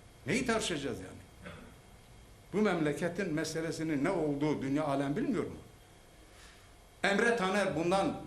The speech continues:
on iki yıl önce devlete rapor sunmadı mı? Ya yirminci, birinci yüzyılın ikinci çeyreğe kadar, çeyreğine kadar ya çözersiniz,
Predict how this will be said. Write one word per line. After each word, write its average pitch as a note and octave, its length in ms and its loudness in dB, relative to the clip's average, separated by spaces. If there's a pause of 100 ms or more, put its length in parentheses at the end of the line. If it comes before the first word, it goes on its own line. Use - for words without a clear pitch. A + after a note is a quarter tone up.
on G3 140 2
iki G3 180 2
yıl F3 120 2
önce F3 320 2
devlete F3+ 640 2
rapor E3 300 2
sunmadı B3 460 4
mı? G#2+ 100 0 (1300)
Ya G3 200 4
yirminci, F3 600 2
birinci E3+ 320 0
yüzyılın F3 260 2
ikinci E3 400 -4
çeyreğe F3+ 340 2
kadar, D#3 300 0 (760)
çeyreğine D#3 500 0
kadar D3+ 180 0
ya G3+ 240 6
çözersiniz, G3 680 0